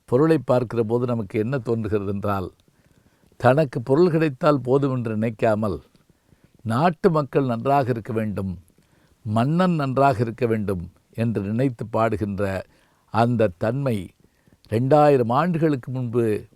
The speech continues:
ஒரு தமிழ் புலவன் வாயிலிருந்து வருகிறது என்று சொன்னால் எத்தகைய பெருமை மிகுந்தது.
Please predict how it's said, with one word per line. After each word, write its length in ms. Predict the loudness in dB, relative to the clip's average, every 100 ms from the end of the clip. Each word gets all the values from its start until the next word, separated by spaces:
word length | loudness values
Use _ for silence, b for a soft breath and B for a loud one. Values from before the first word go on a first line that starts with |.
| -6
ஒரு 500 | -2 0 0 -2 -6 b b 0
தமிழ் 360 | 2 4 2 0
புலவன் 380 | 2 2 2 0
வாயிலிருந்து 560 | 0 2 0 -4 -2
வருகிறது 360 | -2 0 -2 -2
என்று 180 | -4 -6
சொன்னால் 480 | -6 -4 -2 -4 -8 _ -10
எத்தகைய 520 | -8 -4 0 2 0
பெருமை 420 | -2 -4 -4 -4
மிகுந்தது. 440 | -4 -6 -8 -10